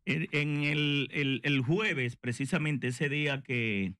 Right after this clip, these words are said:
que se presentó la, la, la moción del senador Julito Fulcal de la propuesta, el, el hemiciclo no aprobó lo que el presidente mandó, digo, la, la, la comisión bicameral.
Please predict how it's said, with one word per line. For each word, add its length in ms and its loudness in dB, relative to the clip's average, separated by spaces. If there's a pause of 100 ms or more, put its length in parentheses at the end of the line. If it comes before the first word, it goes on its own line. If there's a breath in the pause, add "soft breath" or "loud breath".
(760)
que 720 2
se 500 -2
presentó 760 -2
la, 240 -2
la, 320 -2
la 140 0
moción 420 0
del 140 0
senador 640 -2
Julito 340 -2
Fulcal 540 -2 (440)
de 160 -2
la 80 2
propuesta, 640 -4 (400 soft breath)
el, 320 0
el 320 2
hemiciclo 640 0
no 200 0
aprobó 380 0
lo 140 -4
que 80 -10
el 80 -2
presidente 500 -2
mandó, 360 -2 (120)
digo, 240 0
la, 160 -2
la, 400 -4
la 240 -2
comisión 460 -2
bicameral. 500 -2